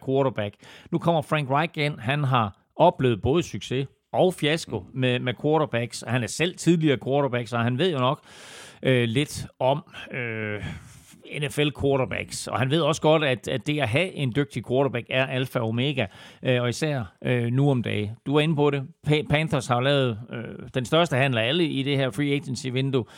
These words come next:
Speaker 1: øh, eller i den her off-season, nemlig at trade sig op til pick nummer et, og, øh, nu skal de, gud døde med, ramme rigtigt.
Speaker 2: Ja.
Speaker 1: Øh, de må have en clear-cut favorit i sigte, og jeg tror lige nu, at det er C J Stroud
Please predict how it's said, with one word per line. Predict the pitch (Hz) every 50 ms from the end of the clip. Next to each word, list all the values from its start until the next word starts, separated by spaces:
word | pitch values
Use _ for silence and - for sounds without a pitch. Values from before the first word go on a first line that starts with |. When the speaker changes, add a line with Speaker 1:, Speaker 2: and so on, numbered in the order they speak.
| - - - -
Speaker 1:
øh, | 131 127 127 123 123
eller | 120 113
i | 113
den | 107 123 113
her | 113 113
off-season, | 113 147 143 - - - 143 139 107 113
nemlig | 120 120 127 131 127
at | 113
trade | - - 135 135 143 135
sig | - 120
op | 117 120 -
til | - 101
pick | - 131 131 - -
nummer | 123 113 113 113
et, | 131 165 - - - - - -
og, | 127 127 120 120 117 117 120 120
øh, | 117 113 113 113 110 107 101 - - - - - - - - - - - - -
nu | 139 147
skal | - - 175 170 185 170 -
de, | - - - - _ _ _ _ _ _ _ _
gud | 139 123
døde | - 135 139 156 160
med, | 139 120 95 - - _
ramme | 113 113 131 117 101
rigtigt. | 123 135 135 - - - - - 87 90 80 - -
Speaker 2:
Ja. | - 127 120 120 117 117 113 113 117 113 113 117
Speaker 1:
Øh, | 113 - -
de | 170
må | 135 127
have | 131 175 175
en | 143 110 -
clear-cut | - 147 180 185 - - 143 139 - -
favorit | 135 123 113 123 139 147 -
i | - 127
sigte, | 120 - 147 143 143 - - 139 127 -
og | - 127 127
jeg | 123 113
tror | - - - - 196 180 139 127
lige | 123 131 165 160
nu, | 147 131 123 123 127 139 -
at | - 131 - -
det | 127 123 117
er | 117 120 127 123 131 - - -
C | - - 147 139 120 -
J | 127 120 120
Stroud | - - 123 113 117 127